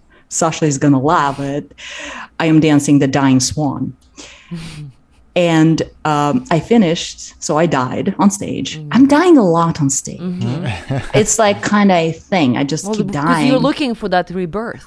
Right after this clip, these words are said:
Speaker 1: I guess I am, yeah, yeah. I'm, I'm rehearsing.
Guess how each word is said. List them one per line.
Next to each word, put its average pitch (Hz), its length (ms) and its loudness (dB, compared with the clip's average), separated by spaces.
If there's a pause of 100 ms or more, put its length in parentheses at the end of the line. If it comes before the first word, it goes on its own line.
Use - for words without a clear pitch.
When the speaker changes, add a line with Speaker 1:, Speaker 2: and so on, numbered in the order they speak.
(100)
Speaker 1:
I 247 140 2
guess 277 240 2
I 226 80 2
am, 175 380 0
yeah, 165 360 -2
yeah. 185 320 0
I'm, 220 160 0
I'm 226 140 6
rehearsing. 226 640 0